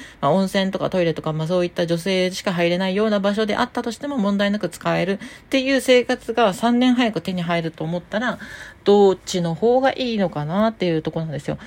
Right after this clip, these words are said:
私としては、私としては早く手術した方がいいなと思います。やっぱりその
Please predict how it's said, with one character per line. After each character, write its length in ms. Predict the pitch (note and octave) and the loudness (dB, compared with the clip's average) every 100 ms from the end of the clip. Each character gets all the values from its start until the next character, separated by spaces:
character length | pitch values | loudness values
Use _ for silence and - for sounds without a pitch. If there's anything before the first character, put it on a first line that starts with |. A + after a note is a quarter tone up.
| - | -12
私 340 | - G#3+ D#4 - | -4 0 0 0
と 120 | D#4 | -6
し 80 | - | -4
て 140 | D4+ | -2
は、 440 | D4 C4 F#3 - - - | 2 4 2 0 -6 -14
私 460 | G#3 F#3 - G#3 - | -6 -4 -2 -4 -6
と 160 | - C4 | -10 -4
し 40 | |
て 80 | D#4 | -2
は 80 | C4+ | 2
早 260 | G3 G3 | 2 2
く 60 | G3 | 0
手 200 | G3 F#3 | -2 -2
術 180 | D#3+ D#3+ | -2 -6
し 60 | |
た 100 | - | -8
方 160 | D3+ D3 | -6 -4
が 120 | C#3+ | -4
い 180 | E3+ D#3+ | -4 -4
い 40 | |
な 220 | D#3 E3 D#3+ | -4 -6 -6
と 100 | D3+ | -8
思 120 | D3 | -8
い 40 | |
ま 120 | C#3 D3 | -8 -8
す。 80 | D3+ | -6
や 60 | |
っ 20 | D3 | -4
ぱ 120 | F#3 | -6
り 80 | E3+ | -4
そ 100 | E3+ | -4
の 160 | E3 | -4